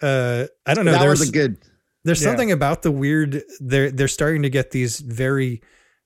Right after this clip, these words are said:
Speaker 1: unique sounds that are unique to that instance too. That,
Speaker 3: Yeah.
Speaker 1: um,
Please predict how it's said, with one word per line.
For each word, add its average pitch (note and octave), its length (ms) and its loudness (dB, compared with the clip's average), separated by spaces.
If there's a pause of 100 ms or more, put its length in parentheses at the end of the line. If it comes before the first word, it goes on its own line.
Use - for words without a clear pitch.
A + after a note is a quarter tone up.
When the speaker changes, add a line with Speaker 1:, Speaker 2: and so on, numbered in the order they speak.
Speaker 1:
unique B2+ 560 -2
sounds C3 720 -4
that B2 260 0
are A#2 320 -2 (120)
unique C3+ 380 0
to A#2+ 200 -4
that A2 340 -4
instance D3 600 -4
too. D3+ 420 -2 (160)
That, B2 240 -2
Speaker 3:
Yeah. B2 100 -4 (180)
Speaker 1:
um, A2+ 160 -6